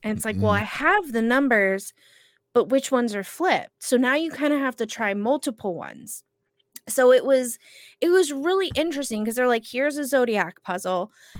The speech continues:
Speaker 1: and it looks scary, but when you get it down to brass tacks,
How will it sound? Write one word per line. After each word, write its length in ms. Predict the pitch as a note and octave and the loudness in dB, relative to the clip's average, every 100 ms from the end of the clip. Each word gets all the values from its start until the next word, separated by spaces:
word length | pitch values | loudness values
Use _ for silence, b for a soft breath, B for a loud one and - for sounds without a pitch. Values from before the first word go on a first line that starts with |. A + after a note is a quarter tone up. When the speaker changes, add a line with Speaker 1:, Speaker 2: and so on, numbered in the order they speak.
| B - | B -2
Speaker 1:
and 380 | G#3+ G#3 G#3 - | 0 0 -2 -2
it 160 | G#3+ - | -2 2
looks 300 | C#4+ D#4 - | 0 0 -6
scary, 680 | - C4+ A#3+ A3 A3 G#3 - | -2 2 4 2 -2 -6 -8
but 160 | A3 A#3+ | -2 -2
when 140 | G#3+ G#3 | 0 -2
you 80 | |
get 200 | G#3 C4 D4 | 0 2 2
it 120 | - | 0
down 220 | B3+ B3 | 0 2
to 60 | A3 | -2
brass 380 | G3+ G3+ G3 - | 0 2 0 -4
tacks, 500 | - F3+ F#3+ - | -4 -2 -2 -8